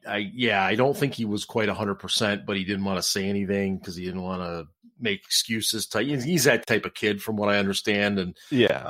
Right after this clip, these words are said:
Speaker 1: um, you know, wh-, which, which is good, y-, you know, in some respects, but, uh, you know, hey, if he turns out to be something, then, then my goodness, what a, yeah, what a great signing for, uh, for the Steelers.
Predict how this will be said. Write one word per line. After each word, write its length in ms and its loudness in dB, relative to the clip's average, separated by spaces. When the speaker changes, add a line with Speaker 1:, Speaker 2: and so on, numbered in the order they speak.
Speaker 1:
um, 240 -8
you 120 0
know, 100 4
wh-, 200 2
which, 340 2
which 220 2
is 120 4
good, 380 4
y-, 160 -2
you 140 0
know, 160 0
in 80 -2
some 200 2
respects, 560 0
but, 180 -2
uh, 480 0
you 100 6
know, 80 8
hey, 280 4
if 100 -6
he 80 -2
turns 300 4
out 140 6
to 80 0
be 160 0
something, 420 0
then, 400 -2
then 120 -4
my 160 -2
goodness, 480 -4
what 160 -2
a, 220 -2
yeah, 160 0
what 160 -4
a 40 -8
great 240 -2
signing 440 -2
for, 520 -4
uh, 40 -8
for 160 -10
the 80 -12
Steelers. 460 -8